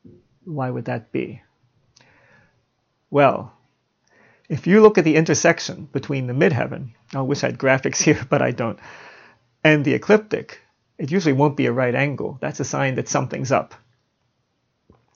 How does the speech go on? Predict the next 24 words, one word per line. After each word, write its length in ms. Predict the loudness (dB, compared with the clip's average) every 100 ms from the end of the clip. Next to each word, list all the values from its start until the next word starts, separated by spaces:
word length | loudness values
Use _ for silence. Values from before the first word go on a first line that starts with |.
| -10
The 100 | -2 0
midheaven 600 | 2 2 2 0 -8 -14 -20 -20 -20 -6
has 260 | -4 -2
its 120 | -6 -8
primary 540 | -2 0 2 2 2
place 440 | 0 2 2 0 -8 -6
on 260 | -2 -2 -2
the 100 | -4
equator. 540 | -4 -4 -4 -6 -12 -2
We 220 | 2 2
project 840 | 0 0 0 2 4 4 4 2
it 200 | 2 2 0
onto 440 | 0 0 0 -2
the 200 | 0 -2
ecliptic. 760 | -2 0 0 0 -12 -12 -14 -20 _ _ _ _ _ _ _ _
We 220 | -4 -4
project 800 | -6 -10 -10 -8 0 0 0 -6
it 120 | -12 -10
on 160 | -10 -8
the 80 |
ecliptic. 500 | -10 -10 -14 -14 _
That 220 | -10 -6 -4
is, 200 | -4 -6
we 280 | -8 -8